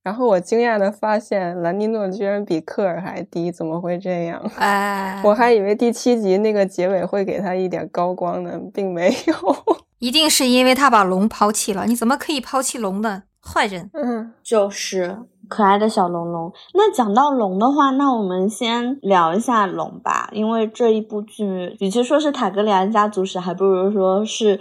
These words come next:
Speaker 3: 龙之间的家族史，对不对？
Speaker 1: 这都已经叫 House of Dragon 了吗？
Speaker 3: House of Dragon。
Speaker 2: 龙和坦格利安家族的人，他是通过血液或者说是基因之中的一种魔法去连接的。
Speaker 3: 嗯。
Speaker 2: 这个维赛里斯前面稍微提到一点，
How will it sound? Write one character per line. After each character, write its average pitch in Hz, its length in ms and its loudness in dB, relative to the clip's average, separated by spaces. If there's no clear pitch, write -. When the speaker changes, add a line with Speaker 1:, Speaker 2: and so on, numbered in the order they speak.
Speaker 3:
龙 185 500 2
之 254 160 -6
间 202 200 4
的 185 100 0
家 - 240 -4
族 - 220 -10
史， - 280 -6
对 101 120 -10
不 - 80 -14
对？ - 240 -14
Speaker 1:
这 240 100 2
都 226 160 2
已 226 160 2
经 190 240 -4
叫 208 180 -2
House 226 440 0
of 226 160 0
Dragon 226 500 0
了 170 220 -6
吗？ - 220 -16
Speaker 3:
House 370 440 2
of 285 220 2
Dragon。 202 680 0
Speaker 2:
龙 233 240 0
和 269 220 0
坦 220 180 -2
格 226 80 -2
利 254 140 0
安 254 160 2
家 254 180 2
族 226 160 -4
的 226 100 -2
人， 202 200 -2
他 269 180 0
是 269 160 -4
通 254 320 -4
过 202 480 2
血 247 260 -2
液 233 200 2
或 220 120 -4
者 196 120 -4
说 214 100 -4
是 220 100 -4
基 247 280 -4
因 247 120 4
之 240 140 0
中 220 300 0
的 190 260 -2
一 214 80 -4
种 196 220 -2
魔 190 200 0
法 196 220 -2
去 - 160 -6
连 202 240 -4
接 208 160 -2
的。 196 160 2
Speaker 3:
嗯。 202 80 -8
Speaker 2:
这 262 220 2
个 202 460 2
维 214 100 0
赛 247 160 0
里 208 80 0
斯 233 220 -4
前 202 180 -6
面 214 160 -4
稍 233 140 -2
微 233 120 -2
提 233 200 -6
到 208 160 2
一 214 80 -2
点， 208 240 -10